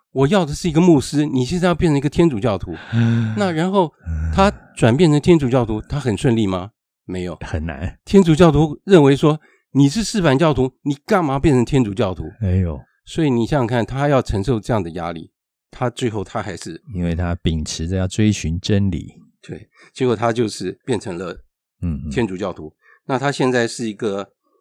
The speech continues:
Speaker 1: 平信徒的神学家、
Speaker 2: 嗯。
Speaker 1: 作家，
Speaker 2: 嗯。
Speaker 1: 还有教授。
Speaker 2: 嗯，嗯，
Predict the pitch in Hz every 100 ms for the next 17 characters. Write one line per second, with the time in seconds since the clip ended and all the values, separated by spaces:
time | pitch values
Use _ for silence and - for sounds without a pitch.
0 | _ _ _ _ - 117 131 160 113 95
1 | 95 98 - 110 101 90 104 92 101 _
2 | 95 104 110 95 120 95 110 98 104 95
3 | 90 101 78 90 87 85 - _ 95 101